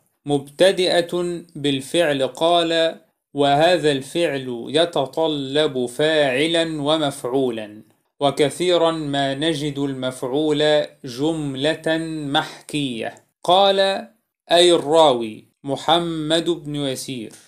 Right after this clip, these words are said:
ماذا قال؟ الذي قيل هو ما نسميه مقول القول. بينا هو يومًا في مجلس. بين وبينما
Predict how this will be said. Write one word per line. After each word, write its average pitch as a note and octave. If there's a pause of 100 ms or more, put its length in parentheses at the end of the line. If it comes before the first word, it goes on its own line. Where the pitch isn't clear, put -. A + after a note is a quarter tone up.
(240)
ماذا D3+
قال؟ C#3 (280)
الذي E3+
قيل F3+ (340)
هو D#3+
ما E3+
نسميه D3+
مقول C#3+
القول. C3+ (420)
بينا E3+
هو E3
يومًا D#3
في E3
مجلس. C3 (440)
بين F#3+ (680)
وبينما D3